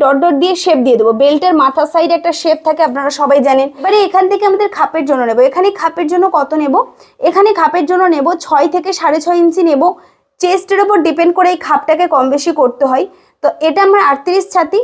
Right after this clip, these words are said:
তাই জন্য এখানে আমি ছয় থেকে একটু বেশি নিচ্ছি, সাড়ে ছয় থেকে একটু কম নিচ্ছি, ছয় ইঞ্চি দুশোদের মতন নিচ্ছি। আর আর্মহোলের এখান থেকে, আর্মহোলের এখান থেকে আড়াই ইঞ্চি ভিতরে একটা দাগ দিলাম, আর গলার এখান থেকে এক ইঞ্চি ওপরে একটা দাগ তুললাম। ব্যাস, আমাদের পপার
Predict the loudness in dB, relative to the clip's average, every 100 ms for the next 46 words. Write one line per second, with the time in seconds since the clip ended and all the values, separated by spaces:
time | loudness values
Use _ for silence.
0 | -2 -2 0 0 0 0 0 0 0 -2
1 | -8 _ -8 0 0 0 -4 -4 -6 -4
2 | -4 -4 -4 -4 -4 -4 -6 0 0 2
3 | 0 -2 -2 -2 -2 0 0 0 -4 -6
4 | -18 -20 _ _ _ -4 0 2 0 0
5 | 0 0 0 2 0 0 0 -2 -6 -10
6 | -12 _ _ _ -4 -4 -2 0 2 4
7 | 2 2 0 0 0 2 0 0 -2 0
8 | 0 -2 -2 -2 -2 -2 0 2 2 0
9 | 0 -2 -4 -2 -2 0 2 0 0 -2
10 | -2 -6 _ _ -10 -2 0 0 2 2
11 | 2 0 -2 -2 -2 -2 -4 -6 -2 -2
12 | -2 -2 -2 0 0 2 0 0 0 -2
13 | -6 -16 -16 -20 _ -4 0 0 0 -2
14 | 0 0 0 -2 0